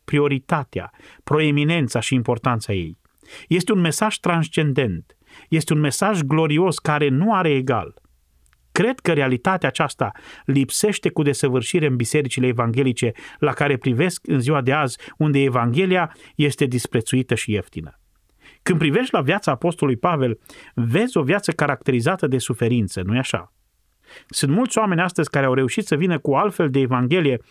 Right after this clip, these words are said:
care nu este de fapt o altă evanghelie, pentru că nu există o altă evanghelie.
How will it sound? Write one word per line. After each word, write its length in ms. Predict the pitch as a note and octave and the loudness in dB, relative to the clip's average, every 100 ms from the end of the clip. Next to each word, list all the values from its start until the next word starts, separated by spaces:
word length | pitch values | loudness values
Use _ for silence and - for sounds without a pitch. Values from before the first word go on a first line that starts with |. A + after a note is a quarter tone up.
| - - - | -20 -20 -12
care 240 | - F3+ F#3+ | -2 0 2
nu 160 | A#3+ | 2
este 180 | D4 - | 2 0
de 80 | E3 | 0
fapt 320 | - E3+ - | 0 -2 0
o 60 | D#3 | 0
altă 200 | F3 D#3+ | 2 2
evanghelie, 500 | C3+ C#3 D3 F3 B2+ | 2 2 2 2 2
pentru 280 | D#3+ D3+ | 0 -2
că 100 | D#3 | 0
nu 140 | A3+ B3+ | 0 2
există 500 | D#3+ D#3 A#3+ - C3+ | 0 2 0 0 0
o 80 | C3 | 2
altă 200 | B2+ C3+ | 2 0
evanghelie. 500 | C3+ C#3+ D#3 B2 | 0 2 2 0